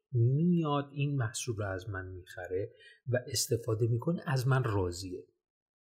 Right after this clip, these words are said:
یا حالا همچین چیزی خب برای خودتونم تجربه شده که مثلاً این چنین هستش که به خودتون میگید که آره من مشتری، من تولید محتوا مثلاً انجام نمیدم برای کسب، اه، مشتری جدید،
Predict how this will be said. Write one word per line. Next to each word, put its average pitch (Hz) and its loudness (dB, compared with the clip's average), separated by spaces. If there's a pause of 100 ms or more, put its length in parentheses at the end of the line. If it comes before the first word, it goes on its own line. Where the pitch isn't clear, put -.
(360)
یا 107 6
حالا 110 6
همچین 113 2
چیزی 120 -2 (400)
خب 143 -10 (240)
برای 110 6
خودتونم 123 2
تجربه 98 0
شده 95 -2 (440)
که - -2
مثلاً 107 4 (320)
این 120 4
چنین 120 2
هستش 139 -2
که 143 -4
به 120 -2
خودتون 135 0
میگید 123 0
که - 4
آره 131 4
من 127 0
مشتری، 120 -2
من 151 2 (340)
تولید 113 4
محتوا 117 4
مثلاً 127 0
انجام 120 2
نمیدم 151 0
برای 98 -2
کسب، - -4
اه، 98 -6
مشتری 98 -6
جدید، 101 -4